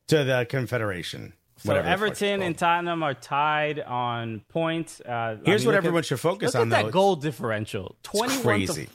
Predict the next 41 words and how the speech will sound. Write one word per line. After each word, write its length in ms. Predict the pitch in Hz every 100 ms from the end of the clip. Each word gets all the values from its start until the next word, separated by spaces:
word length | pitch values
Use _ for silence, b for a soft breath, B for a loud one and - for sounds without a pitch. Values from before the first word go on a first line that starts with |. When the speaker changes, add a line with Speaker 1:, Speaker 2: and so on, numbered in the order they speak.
| -
Speaker 2:
four. 280 | 156 127 117
<laughs> 400 | - 247 - 370
Speaker 1:
It's 260 | - 220 -
crazy. 560 | 339 311 - 180 139 -
Speaker 2:
It's 100 | 123
brutal. 580 | - 269 294 190 82 -
That's 200 | 151 220
Speaker 1:
Um, 380 | 135 151 147 147
Speaker 2:
the 60 | 143
issue 220 | 143 226
with 80 | 202
Everton 420 | 196 190 - 135
this 140 | 113 -
season. 220 | 104 90
Speaker 1:
let's 240 | 156 175
look 160 | 226 220
at 80 | 180
this 200 | 190 -
real 100 | 139
quick. 380 | - 113 82 -
What 100 | 135
is 80 | 131
that? 140 | 107
Fifty-nine 480 | 156 139 156 151 143
points. 460 | - 147 160 180 -
Arsenal 420 | 135 127 139 135
is 100 | 120
on 120 | 110
fifty-eight. 640 | - 120 110 110 107 92
So 180 | - 123
if 140 | 117 -
Everton 480 | 143 170 180 156 101
and 320 | 117 147 139
Tottenham 420 | 139 139 127 127
lose, 560 | 139 85 67 - - - _ _ _ _ _ _ _ _ -
Arsenal 400 | 143 175 170 165
gets 260 | 131 117 127
into 540 | 127 - 107 90 87
a 60 | 117
European 460 | 107 113 101 98 85
competition. 640 | 85 73 104 87 -